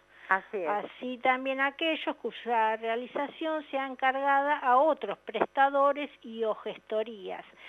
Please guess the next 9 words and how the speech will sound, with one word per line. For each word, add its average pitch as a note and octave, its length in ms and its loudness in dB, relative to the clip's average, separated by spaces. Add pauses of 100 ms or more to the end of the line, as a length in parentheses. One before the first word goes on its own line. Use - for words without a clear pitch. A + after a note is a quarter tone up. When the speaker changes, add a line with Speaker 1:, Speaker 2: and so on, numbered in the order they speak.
(200)
Speaker 2:
y A#3+ 80 -10
que C#4 140 4
excedan C4 560 2
la G3 100 2
remuneración G3+ 800 -10
pactada G#3+ 560 -2
por G#3 260 -8
su G#3 80 -12
actividad. G3+ 640 -8